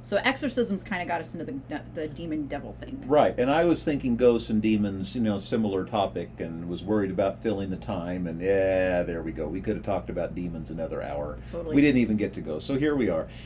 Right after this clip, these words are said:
Speaker 2: Here's, here's what I realized thinking about this, you know, kinda getting ready for this ghost conversation today. Last week,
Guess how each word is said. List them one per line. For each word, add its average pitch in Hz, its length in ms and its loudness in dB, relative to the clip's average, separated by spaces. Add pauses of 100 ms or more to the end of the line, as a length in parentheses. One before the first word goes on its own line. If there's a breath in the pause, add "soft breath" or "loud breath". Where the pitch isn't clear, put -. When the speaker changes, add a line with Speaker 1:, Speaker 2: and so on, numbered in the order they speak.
Speaker 2:
Here's, 330 420 0
here's 269 340 0
what 196 140 2
I 147 80 8
realized 110 600 4
thinking 98 300 -4
about 76 340 -8
this, - 260 -10
you 110 60 2
know, 107 100 2
kinda 135 240 2
getting 117 500 4
ready 104 300 4
for 101 180 -4
this 92 280 -4
ghost 98 560 -2
conversation 82 800 -6
today. - 480 -10 (720 loud breath)
Last 165 460 0
week, 98 300 0